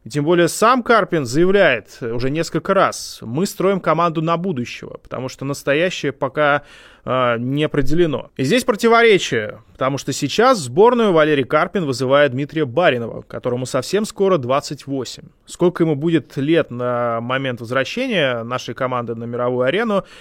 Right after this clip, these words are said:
непонятно. Глушенков на три года младше, и, возможно, к тому времени он был бы уже зрелым, он, э, мог бы стать настоящим лидером. В общем, в интересное положение Карпина поставил Глушенков своим перформансом.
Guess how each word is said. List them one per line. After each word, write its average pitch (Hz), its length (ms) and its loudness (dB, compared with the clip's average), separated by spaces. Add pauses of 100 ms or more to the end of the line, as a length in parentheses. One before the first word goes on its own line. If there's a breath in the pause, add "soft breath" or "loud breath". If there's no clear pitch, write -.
(160 loud breath)
непонятно. 160 720 0
Глушенков 156 500 2
на 196 220 4
три 226 460 0
года 175 520 4
младше, 147 760 0
и, 120 480 -6
возможно, 143 760 0
к - 80 -16
тому 127 240 -4
времени 180 480 0 (580 loud breath)
он 196 160 2
был 220 140 6
бы 202 120 2
уже 180 160 4
зрелым, 151 500 2 (240)
он, 135 300 -4
э, 123 260 0
мог 170 280 0
бы 185 100 4
стать 147 340 0
настоящим 131 600 -2
лидером. 139 500 -6
В 156 60 2
общем, 175 240 2
в 180 60 6
интересное 196 500 2
положение 160 600 4
Карпина 170 460 0
поставил 156 560 2
Глушенков 151 580 -2
своим 135 300 -4
перформансом. 120 840 -6